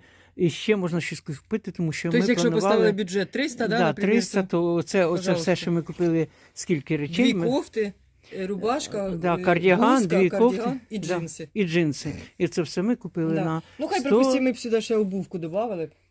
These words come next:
Speaker 1: Да.
Speaker 2: Ну.
Speaker 1: Сто двадцять сім гривень.
Speaker 2: Мгм.
Speaker 1: Ну, ну, не взяли ми боточки, е, ці ж кросовочки, бо там трішки ганч побачили. Ось,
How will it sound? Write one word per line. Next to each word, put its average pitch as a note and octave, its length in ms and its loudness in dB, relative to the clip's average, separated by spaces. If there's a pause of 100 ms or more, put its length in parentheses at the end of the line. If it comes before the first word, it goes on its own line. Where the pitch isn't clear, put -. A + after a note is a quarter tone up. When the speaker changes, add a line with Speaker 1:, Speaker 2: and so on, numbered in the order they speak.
(140)
Speaker 1:
Да. E3+ 240 2
Speaker 2:
Ну. D3 100 -6 (400)
Speaker 1:
Сто C4 380 2
двадцять F3 420 -4
сім G3+ 200 -4
гривень. C#3 340 -4
Speaker 2:
Мгм. G#3+ 420 -14 (280)
Speaker 1:
Ну, G3 200 2
ну, F#3+ 260 4
не F3 160 4
взяли D#3+ 320 0
ми D3+ 140 -2
боточки, F3 600 -4
е, C#3+ 240 -6 (320)
ці C3 180 -10
ж - 180 -12
кросовочки, D#3+ 500 -4
бо C#3+ 100 -12
там C3 180 -4
трішки - 460 -8
ганч A#2+ 260 -4
побачили. B2+ 500 -12 (480)
Ось, D3+ 320 -6